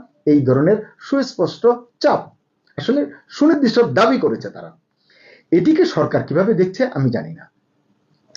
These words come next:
তবে এটি যে রাজনৈতিক ও মানবাধিকার দৃষ্টিকোণ থেকে সরকারের উপর চাপ বাড়ানোর কৌশল, তা বলার অপেক্ষা রাখে না। দুহাজার ছাব্বিশ সালের ফেব্রুয়ারিতে নির্বাচন যদি হয়, সে নির্বাচনকে সামনে রেখে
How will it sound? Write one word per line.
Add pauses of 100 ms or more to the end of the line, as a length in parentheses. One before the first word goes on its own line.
(140)
তবে (420)
এটি
যে
রাজনৈতিক
ও
মানবাধিকার
দৃষ্টিকোণ
থেকে (340)
সরকারের
উপর (440)
চাপ (100)
বাড়ানোর
কৌশল, (320)
তা
বলার (260)
অপেক্ষা
রাখে
না। (840)
দুহাজার
ছাব্বিশ
সালের
ফেব্রুয়ারিতে
নির্বাচন
যদি
হয়,
সে
নির্বাচনকে
সামনে
রেখে